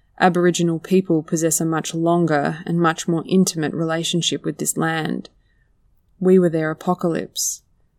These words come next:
They had been living on this continent for more than sixty thousand years, and all of a sudden, and as of a minute ago, proportionally, we turned them into the most incarcerated people on the planet.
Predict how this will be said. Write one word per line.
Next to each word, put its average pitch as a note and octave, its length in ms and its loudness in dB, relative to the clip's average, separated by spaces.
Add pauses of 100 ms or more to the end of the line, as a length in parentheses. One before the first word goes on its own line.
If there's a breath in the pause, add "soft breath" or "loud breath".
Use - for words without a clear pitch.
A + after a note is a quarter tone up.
(360)
They F3+ 120 6
had F3+ 120 6
been F3 160 6
living F3+ 280 6
on E3 120 2
this E3 160 -2
continent F3+ 560 4
for - 120 -2
more E3+ 180 4
than E3 160 -2
sixty F#3+ 380 0
thousand F3 440 2
years, E3 380 0
and D3+ 320 -4
all D#3+ 220 0
of F3+ 80 0
a G3 60 2
sudden, F#3 540 2
and E3 220 -4
as D#3+ 200 -2
of E3 100 -2
a F3 60 2
minute F3+ 260 6
ago, D#3+ 420 0 (100)
proportionally, E3+ 920 -2 (280 soft breath)
we F#3+ 100 6
turned F#3+ 260 4
them F3+ 100 4
into F3 200 2
the E3+ 80 -2
most E3+ 340 -2
incarcerated F#3+ 920 0
people F3+ 300 0
on D#3+ 120 -2
the D#3+ 60 -4
planet. - 560 -2